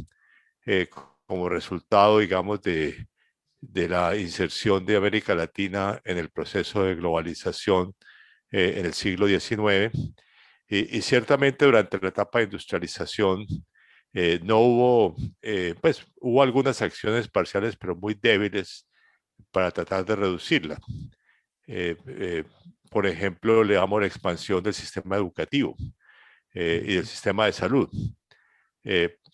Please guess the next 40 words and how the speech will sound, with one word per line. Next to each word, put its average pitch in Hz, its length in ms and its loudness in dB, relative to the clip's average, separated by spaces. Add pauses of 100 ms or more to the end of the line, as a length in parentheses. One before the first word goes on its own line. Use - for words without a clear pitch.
(420)
y 170 280 8
bueno, 156 520 4
posteriormente, 139 880 2
digamos, 127 560 0
eh, 95 300 -2
con 104 140 -4
las 95 100 0
reformas 107 560 -2
de 120 100 2
mercado, 104 640 2 (800)
ah, 87 340 2
y 113 140 -4
la, 90 340 -2 (120)
digamos, 101 360 -4
la 104 60 -2
inserción 104 640 0
en 107 140 -4
lo 95 160 -2
que 85 260 -6
uno 98 180 -6
puede 104 180 0
llamar 90 260 0
la 98 100 -2
segunda 92 400 -2
globalización, 101 920 -2 (800)
eh, 90 120 0
también 110 420 0
hay, 123 320 0
eh, 113 160 -4
bastante 120 540 0
evidencia 104 480 0
de 107 100 -2
que - 100 -12
hubo, 98 600 0
eh, 85 160 -4
otro 131 380 2
aumento 101 340 -4
de 98 60 -2
la 92 40 2
desigualdad 87 720 0